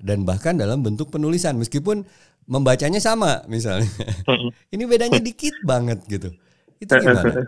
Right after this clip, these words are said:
Speaker 1: Ya, sejauh mana tuh?
Speaker 2: Nah, jadi kalau untuk membedanya itu kan faktornya banyak.
Speaker 1: Mm-mm.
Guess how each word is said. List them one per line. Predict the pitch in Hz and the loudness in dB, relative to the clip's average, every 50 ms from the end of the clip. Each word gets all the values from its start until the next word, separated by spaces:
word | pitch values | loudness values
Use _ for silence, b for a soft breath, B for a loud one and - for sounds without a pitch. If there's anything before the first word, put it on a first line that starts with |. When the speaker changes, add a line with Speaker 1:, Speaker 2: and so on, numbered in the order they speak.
| - _ _ | -8 _ _
Speaker 1:
Ya, | - 110 113 | -8 -8 -6
sejauh | - 170 151 147 160 170 | -4 -4 -4 -4 -4 -4
mana | 170 190 185 - - | -4 -4 -4 0 4
tuh? | |
Speaker 2:
Nah, | 131 120 117 113 117 123 143 - _ _ _ _ _ _ _ _ _ _ _ _ _ _ | 6 6 6 6 4 2 -2 -10 _ _ _ _ _ _ _ _ _ _ _ _ _ _
jadi | 127 120 113 110 110 110 127 143 160 160 160 - | 4 6 8 8 8 6 6 6 6 6 4 2
kalau | - 131 123 123 120 127 | 2 4 4 4 4 6
untuk | 127 123 120 123 123 117 - 123 120 120 120 120 117 117 117 117 - _ _ _ _ _ _ _ _ _ _ _ _ _ _ _ | 4 4 4 2 2 2 4 6 8 8 8 8 8 6 6 4 0 _ _ _ _ _ _ _ _ _ _ _ _ _ _ _
membedanya | - 135 127 120 117 117 113 117 120 120 117 120 120 113 | 2 4 4 6 6 6 6 6 6 6 6 6 6 4
itu | 110 107 - | 4 2 2
kan | 139 156 156 160 | 2 2 2 2
faktornya | - 131 127 - - 117 131 147 | 2 -2 0 2 2 2 4 4
banyak. | 147 127 107 107 110 113 113 110 - _ _ _ _ _ _ _ _ _ _ _ _ | 4 4 4 4 2 2 2 0 -2 _ _ _ _ _ _ _ _ _ _ _ _
Speaker 1:
Mm-mm. | 87 82 - 87 110 190 | -18 -14 -12 -12 -14 -14